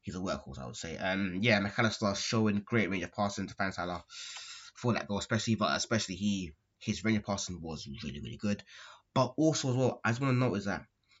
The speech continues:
Mac Allister, there were a few times where he was way too vertical. He tried to p-, find passes in between the lines that, quite frankly, weren't there, or quite frankly,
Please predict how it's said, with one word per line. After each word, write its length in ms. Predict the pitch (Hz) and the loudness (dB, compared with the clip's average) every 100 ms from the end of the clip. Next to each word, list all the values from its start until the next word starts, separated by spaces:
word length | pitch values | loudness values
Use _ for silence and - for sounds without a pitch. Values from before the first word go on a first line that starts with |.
| - | -2
Mac 200 | 110 - | 0 6
Allister, 520 | 151 - 95 101 110 _ _ _ _ _ _ _ _ _ _ - - | 6 6 0 0 -4 _ _ _ _ _ _ _ _ _ _ -18 -8
there 200 | 95 135 | 4 6
were 140 | 143 127 | 6 4
a 60 | |
few 200 | 123 135 | 2 -2
times 280 | 123 123 117 | 0 4 4
where 320 | 113 110 104 - | 6 6 4 0
he 460 | 110 113 110 104 - | -4 2 4 4 0
was 340 | 101 113 107 | -2 2 2
way 320 | 104 101 117 | 0 2 2
too 200 | 110 113 | 4 2
vertical. 500 | 101 98 90 - 80 - - - | 2 0 -4 -8 -12 -12 -18 -16
He 120 | - 104 | -6 -2
tried 220 | 117 113 | 0 0
to 60 | |
p-, 120 | - - - | -4 -14 -6
find 380 | 113 104 101 92 | 2 4 2 2
passes 500 | 110 104 104 92 - - | 2 2 0 -6 -10 -2
in 160 | 113 | 2
between 240 | 110 - 104 | 2 2 0
the 60 | |
lines 440 | 98 90 85 - - _ _ _ _ _ _ | 0 -2 -4 -8 -14 _ _ _ _ _ _
that, 320 | - 104 92 - _ _ _ _ _ _ - | -2 0 0 -2 _ _ _ _ _ _ -2
quite 220 | 120 87 | 2 2
frankly, 380 | - 107 104 87 | 2 0 0 -4
weren't 300 | 98 78 64 | -2 -4 -2
there, 200 | 98 87 | -2 -2
or 100 | 90 | -2
quite 240 | 107 - | -2 -2
frankly, 520 | 95 92 - 85 80 | -2 -4 -4 -8 -8